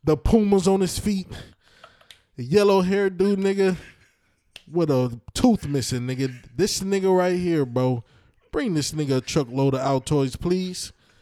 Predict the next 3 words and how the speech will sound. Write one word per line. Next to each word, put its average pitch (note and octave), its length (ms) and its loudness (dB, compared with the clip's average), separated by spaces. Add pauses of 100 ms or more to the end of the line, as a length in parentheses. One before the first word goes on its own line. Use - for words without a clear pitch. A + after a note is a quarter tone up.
(480)
Aisle E3 360 4
five. E3+ 680 2 (1080)
<laughs> - 60 -6